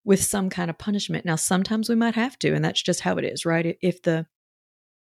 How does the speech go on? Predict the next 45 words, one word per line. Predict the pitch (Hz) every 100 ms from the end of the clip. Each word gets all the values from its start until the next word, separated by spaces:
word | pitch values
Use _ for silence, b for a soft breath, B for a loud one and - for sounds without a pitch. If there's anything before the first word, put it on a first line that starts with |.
| _ - _
if | 185 185
the | 202
infraction | 180 160 185 - - 185
is, | 175 165
say, | 170 165
about | 160 - 143 - B B B B B
a | 190
device, | 180 170 113 165 -
for | 175
example, | 170 160 160 156 175 160
then | 180
it, | 175 -
it | 180
makes | 180 175
logical | 165 165 175 170 170
sense | - 175 -
that | - -
we | 156
would | 160 156
remove | 165 160 156 156
the | 165
device | 160 151 151 -
or | 170
access | 175 - - 185
or, | -
you | 320
know, | 330
whatever. | 247 254 - B B B B
So | 262
that | 214 220
might | 208 214
be | 202
something | 190 202 180
that | 175
happens. | 180 208 196 170
But | 170 - -
often, | 240 339 - 180 175
in, | 202 220 214
especially | 185 - - 294 285 269 240
when | 202
the | 185
kids | - 196
are | 185 165
really | 160 180 190 220
young, | 196 180 180 254